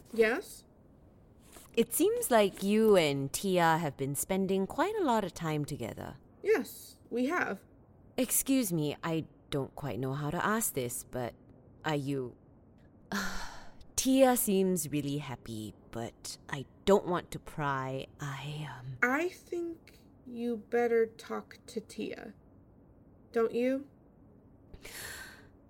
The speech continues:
Speaker 2: You're right. Forgive me.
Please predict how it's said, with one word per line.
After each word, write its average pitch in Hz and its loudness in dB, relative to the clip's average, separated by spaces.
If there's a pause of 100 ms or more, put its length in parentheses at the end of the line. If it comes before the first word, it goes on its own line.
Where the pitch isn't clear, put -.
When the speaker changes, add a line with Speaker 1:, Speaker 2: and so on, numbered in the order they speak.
(640)
Speaker 2:
You're 214 10
right. - -6 (540)
Forgive 156 4
me. 120 -8